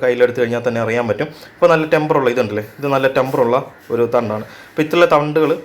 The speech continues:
നമ്മൾ സെലക്ട് ചെയ്തെടുക്കുക എന്നുള്ളതാണ് ആദ്യത്തെ പരിപാടി. അതിനുശേഷം അതിൻ്റെ നോഡുകൾക്കനുസരിച്ചിട്ട് വേണം കട്ട് ചെയ്തെടുക്കാൻ വേണ്ടി, ചുമ്മാ അങ്ങ് കട്ട് ചെയ്യരുത്, നോഡുകൾ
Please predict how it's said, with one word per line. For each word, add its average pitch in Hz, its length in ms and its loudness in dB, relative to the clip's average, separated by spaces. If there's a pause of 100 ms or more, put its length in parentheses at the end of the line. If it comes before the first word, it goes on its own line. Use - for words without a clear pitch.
(220)
നമ്മൾ 127 220 -2
സെലക്ട് 120 240 -2
ചെയ്തെടുക്കുക 120 360 -2
എന്നുള്ളതാണ് 113 360 0
ആദ്യത്തെ - 260 0 (100)
പരിപാടി. 110 300 0 (280)
അതിനുശേഷം 175 520 2 (240)
അതിൻ്റെ 139 300 0 (420)
നോഡുകൾക്കനുസരിച്ചിട്ട് 156 1000 2
വേണം 135 200 -2
കട്ട് 113 180 -2
ചെയ്തെടുക്കാൻ 113 340 -2
വേണ്ടി, 107 180 -6
ചുമ്മാ 160 300 2
അങ്ങ് 151 180 -4
കട്ട് 131 140 -6
ചെയ്യരുത്, 113 260 -2 (460)
നോഡുകൾ 175 320 4